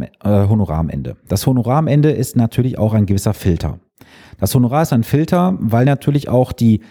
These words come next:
Dienstleistungen, die du bekommst, am Ende bezahlt werden müssen. Es ist ganz klar, nach meinem Dafürhalten, wenn jemand eine sehr hohe Expertise hat, ein gewisses Standing, dann wird niemand, aber auch niemand für dreihundert oder vierhundert Euro dir irgendwelche Konzepte ausarbeiten.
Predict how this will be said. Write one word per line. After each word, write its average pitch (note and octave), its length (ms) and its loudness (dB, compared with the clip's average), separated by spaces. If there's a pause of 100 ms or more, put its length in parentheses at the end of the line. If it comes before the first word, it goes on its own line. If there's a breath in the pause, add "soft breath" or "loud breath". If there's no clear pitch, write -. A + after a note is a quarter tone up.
(240 loud breath)
Dienstleistungen, A#2 880 2
die A#2 100 0
du A#2 140 0
bekommst, B2+ 600 -2
am G#2 120 2
Ende G#2+ 200 2
bezahlt F2+ 460 -2
werden D#2 180 -2
müssen. - 280 -12 (720 loud breath)
Es A#2 120 -4
ist A#2+ 80 2
ganz D3 260 0
klar, B2+ 600 -2
nach F#2 220 -2
meinem B2+ 180 0
Dafürhalten, C3+ 560 0
wenn G2 80 0
jemand B2+ 220 0
eine G2 180 2
sehr C3+ 380 2
hohe D3 160 2
Expertise A#2 580 -2
hat, - 240 -8 (380 loud breath)
ein G#2+ 180 2
gewisses A2 320 0
Standing, F#2+ 540 0 (240)
dann G#2 160 2
wird A2+ 240 -2
niemand, G#2+ 640 2
aber G2 160 0
auch - 140 -2
niemand B2+ 400 2
für - 200 -4
dreihundert B2+ 600 0
oder G2 160 -2
vierhundert A#2+ 360 0
Euro G#2 280 2
dir G2 180 0
irgendwelche G#2+ 320 2
Konzepte F#2+ 420 -4
ausarbeiten. D2+ 600 -6